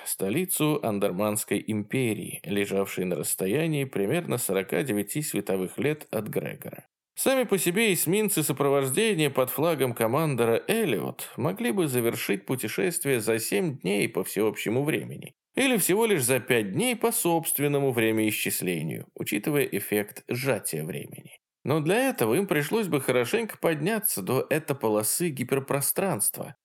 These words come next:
Принимая во внимание почётный возраст некоторых своих подопечных, Эллиот держала конвой в более низком дельта-диапазоне, где максимум эффективной скорости лишь чуть-чуть превышал девятьсот двенадцать С.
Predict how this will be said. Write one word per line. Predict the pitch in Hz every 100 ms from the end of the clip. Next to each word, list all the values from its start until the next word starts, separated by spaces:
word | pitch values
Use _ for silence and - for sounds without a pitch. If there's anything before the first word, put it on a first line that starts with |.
| -
Принимая | 123 190 247 262 214
во | 185
внимание | 175 190 226 196 156
почётный | 131 123 202 160 139
возраст | 170 185 135 120 -
некоторых | 143 143 131 101 101
своих | - 107 151 -
подопечных, | 101 98 101 220 208 - - - -
Эллиот | - 214 196 151
держала | - 120 110 185 190
конвой | 131 107 107 - 202 151
в | 101
более | - - 90 117
низком | 104 147 156 - 123 117 98
дельта-диапазоне, | 113 107 104 101 107 110 143 151 165 107 90 - - _ -
где | 101 110 135 127
максимум | 113 160 156 - 120 110 104
эффективной | 101 107 - 113 101 95
скорости | - - 226 214 196 - 185 180 -
лишь | 175 208
чуть-чуть | - 123 113 - 220 -
превышал | 123 107 101 170 190 143
девятьсот | 113 104 - 208 165
двенадцать | 110 110 175 165 - 170 -
С. | - - 156 -